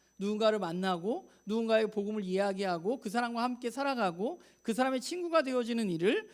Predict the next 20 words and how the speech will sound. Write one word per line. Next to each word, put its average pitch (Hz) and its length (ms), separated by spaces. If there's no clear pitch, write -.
우리는 190 280
소홀히 277 360
해서는 240 260
안 156 160
된다는 196 400
것입니다. 120 460
그리고 311 240
또 349 140
하나는 285 640
우리가 294 260
성령님에 427 840
대해서 233 480
올바로 214 500
알고 165 400
성령님과 349 500
함께하는 311 540
삶을 269 340
살아야 285 320
한다는 254 360
것입니다. 147 500